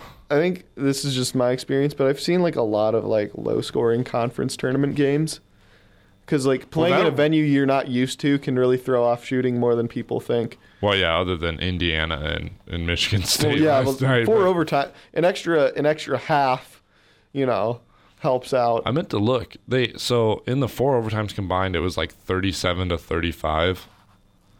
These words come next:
Speaker 2: So that would still mean that they scored, what, seven,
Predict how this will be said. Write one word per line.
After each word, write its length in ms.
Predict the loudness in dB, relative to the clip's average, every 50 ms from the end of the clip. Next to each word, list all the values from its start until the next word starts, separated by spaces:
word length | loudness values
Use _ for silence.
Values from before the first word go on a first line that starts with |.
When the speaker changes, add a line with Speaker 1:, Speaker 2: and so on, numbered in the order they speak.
| _ _ _ _ _ _ _ _ _ _ _ _ -20 -20 -20 -20 _ _ -8
Speaker 2:
So 320 | -6 -4 0 0 0 2
that 140 | 2 2 2
would 200 | 2 0 -2 -2
still 280 | -6 -4 -2 -2 0 0
mean 300 | 0 0 0 0 0 0
that 120 | -2 -2 -2
they 120 | -4 -4
scored, 600 | -4 -6 -6 -2 0 0 2 2 2 0 0 -4 -8 -14 _ _ _ _ _ _ -20 -20 -20 -20 _ _ _ _ -20 -20 -20 _ _ _ _ _ _ _ _ _ _ -6
what, 320 | -4 -2 -2 -2 -2 -6 -10 -16 -20 -20 -20 -20 -20 -20 -20 -20 -20 -20 _ -20 -20
seven, 720 | -12 -8 -6 -4 0 0 0 0 0 -2 -2 -2 -4 -6